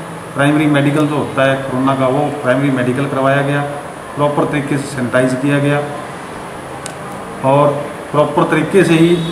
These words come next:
केस अदालत किया गया, जो बंद जु-, जुडिशियल करवा दिया गया है। और जुडिशियल बंद के दौरान वहाँ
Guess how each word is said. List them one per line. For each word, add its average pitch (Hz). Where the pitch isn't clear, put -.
केस 160
अदालत 139
किया 120
गया, 135
जो 151
बंद 160
जु-, 143
जुडिशियल 135
करवा 120
दिया 131
गया 156
है। 160
और 156
जुडिशियल 165
बंद 170
के 165
दौरान 147
वहाँ 156